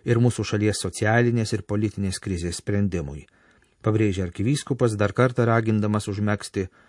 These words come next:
nuoširdų visų konflikto šalių dialogą ir primindamas, kad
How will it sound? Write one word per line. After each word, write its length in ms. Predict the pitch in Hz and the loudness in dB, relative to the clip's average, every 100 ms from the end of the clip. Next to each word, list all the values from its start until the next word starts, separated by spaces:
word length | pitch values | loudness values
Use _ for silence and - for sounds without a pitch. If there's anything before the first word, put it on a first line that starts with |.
| _ _ - | _ _ 0
nuoširdų 560 | 120 - 123 104 87 82 _ _ _ _ - | 2 4 4 4 0 -6 _ _ _ _ 0
visų 300 | 123 127 160 | 0 4 4
konflikto 460 | 131 117 131 - | 4 2 0 0
šalių 320 | 120 110 110 107 | -2 0 2 2
dialogą 540 | 104 101 82 80 87 _ _ - | 4 4 2 -2 -8 _ _ -6
ir 140 | 131 | -4
primindamas, 720 | - 101 117 143 156 165 - - _ _ _ - | -2 0 2 2 2 0 -2 -12 _ _ _ -6
kad 220 | 110 | -6